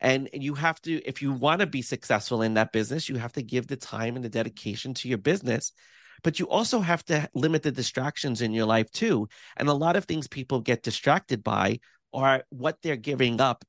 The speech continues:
for their business, not spending the time with their spouse or spending time with their kids and being able to be the dad or the mom that they really want to be for their children. And Adam and I both try and strive every day to live a life of harmony.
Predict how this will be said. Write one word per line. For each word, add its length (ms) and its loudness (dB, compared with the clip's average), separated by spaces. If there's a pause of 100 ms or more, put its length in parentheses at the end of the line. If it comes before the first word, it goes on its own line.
for 240 0
their 180 0
business, 500 -4
not 240 -2
spending 340 0
the 80 2
time 320 0
with 140 -2
their 140 0
spouse 460 -2
or 140 -2 (300)
spending 380 2
time 260 0
with 100 -2
their 140 -4
kids 400 -4
and 120 -2
being 300 4
able 240 4
to 140 -4
be 300 0
the 140 -6
dad 360 4
or 80 -2
the 80 -6
mom 340 -2
that 120 -4
they 100 -2
really 300 4
want 240 2
to 60 0
be 360 -2 (320)
for 200 2
their 180 4
children. 520 -2 (300)
And 180 0
Adam 320 2
and 100 -6
I 360 0 (120)
both 440 0
try 400 2 (120)
and 160 -2
strive 460 4
every 300 -2
day 220 -2
to 160 -10
live 240 2
a 60 4
life 320 2
of 120 -10
harmony. 580 0